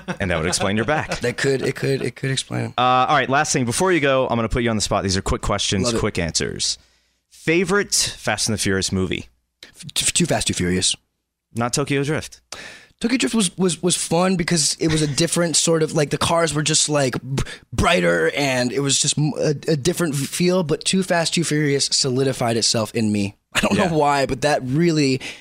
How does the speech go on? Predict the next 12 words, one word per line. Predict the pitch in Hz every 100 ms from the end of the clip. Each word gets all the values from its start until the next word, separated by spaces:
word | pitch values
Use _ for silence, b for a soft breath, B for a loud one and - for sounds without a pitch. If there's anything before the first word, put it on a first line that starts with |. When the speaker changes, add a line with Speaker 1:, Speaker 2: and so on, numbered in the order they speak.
| B B
Speaker 2:
impacted | 139 131 113 110
my | 107
life | 104 98
when | 104
I | 95
was | 92
a |
kid. | - 87 - _ B B B B -
Speaker 1:
Uh, | 110 107 107 104 98
dream | 82 110 143
Speaker 2:
Yes. | 135
Speaker 1:
car. | - 107 78